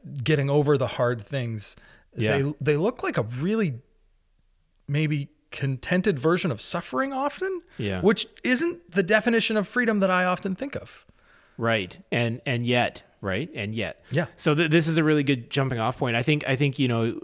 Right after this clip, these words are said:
Speaker 2: uh, one of the things that we know in, in the U S, there's this idea that, you know, the, the greatest ideal is freedom.
Speaker 1: Mm-hmm.
Speaker 2: And they talk about this idea of, you know, life, liberty, and the pursuit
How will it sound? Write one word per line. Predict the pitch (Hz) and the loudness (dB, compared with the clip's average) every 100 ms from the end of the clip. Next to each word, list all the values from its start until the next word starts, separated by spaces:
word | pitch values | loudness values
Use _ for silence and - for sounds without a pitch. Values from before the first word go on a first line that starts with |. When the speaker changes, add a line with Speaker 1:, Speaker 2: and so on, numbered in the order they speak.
| - | -6
Speaker 2:
uh, | 131 113 | -2 0
one | 110 117 | 0 0
of | 123 | -2
the | 123 | -2
things | 123 110 | -2 -2
that | 113 | -4
we | 107 110 | -4 -2
know | 104 107 | -2 -2
in, | 104 107 | -2 -4
in | 127 | -4
the | 110 | -2
U | 110 107 | -2 0
S, | 110 104 - | 0 -2 -4
there's | 101 98 | -4 -4
this | 107 98 | -4 -2
idea | 104 98 104 101 92 | -2 -2 -2 -4 -4
that, | 95 92 - | -4 -6 -10
you | 359 117 | -10 -6
know, | 98 95 185 403 | -4 -4 -6 -6
the, | 143 104 | -6 -6
the | - 117 104 | -6 -6 -6
greatest | 113 107 110 110 117 | -4 -2 -2 -4 -2
ideal | 95 98 104 | -2 -2 -4
is | 92 | -4
freedom. | - 104 101 90 90 139 180 | -6 -4 -4 -4 -6 -6 -2
Speaker 1:
Mm-hmm. | 123 | 0
Speaker 2:
And | 101 101 98 - - - - | 2 0 -6 -10 -20 -20 -10
they | 113 | -4
talk | 120 120 | 0 0
about | 123 107 | 0 -2
this | 110 | -2
idea | 113 107 110 110 104 | 0 0 0 0 -2
of, | 104 110 101 98 - 120 | -2 -4 -4 -6 -6 -4
you | |
know, | 101 | -4
life, | 98 110 120 - | -2 -2 -2 -4
liberty, | 110 120 123 120 | -2 -2 -2 -2
and | 92 | -4
the | |
pursuit | - 90 - 123 123 | -8 -8 -4 -4 -4